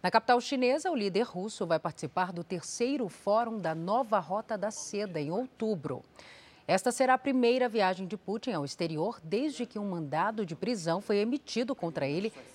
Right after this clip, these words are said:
pelo Tribunal Penal Internacional em março. Putin foi acusado de cometer crimes de guerra, incluindo a deportação ilegal de crianças da Ucrânia para a Rússia. Moscou nega as acusações.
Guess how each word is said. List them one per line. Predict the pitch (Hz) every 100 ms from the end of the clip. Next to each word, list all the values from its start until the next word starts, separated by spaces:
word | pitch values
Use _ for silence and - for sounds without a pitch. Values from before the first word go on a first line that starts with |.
| -
pelo | 170 196
Tribunal | 226 208 214 214
Penal | - 208 202 214 233
Internacional | 262 247 196 208 220 233 202 180 226
em | 247
março. | 202 196 190 - 139 - - - - -
Putin | - 220 254
foi | 226 220
acusado | 214 202 175 220 220 208
de |
cometer | 208 202 196 202
crimes | - 240 233 220 160
de | 220
guerra, | 180 180 196 202 214 - - -
incluindo | 180 220 196 170 220 247
a |
deportação | 165 165 190 - 175 - 190
ilegal | 214 262 208 180 202 262
de | 233
crianças | 247 233 180 170 - 196
da | 143 214
Ucrânia | 269 - 160 175 214
para | 202 208
a | 240
Rússia. | 170 220 - 147 - - - - -
Moscou | 151 156 - 190 220
nega | 294 247 180 185 151 139
as | 143
acusações. | 175 190 226 247 - 151 160 -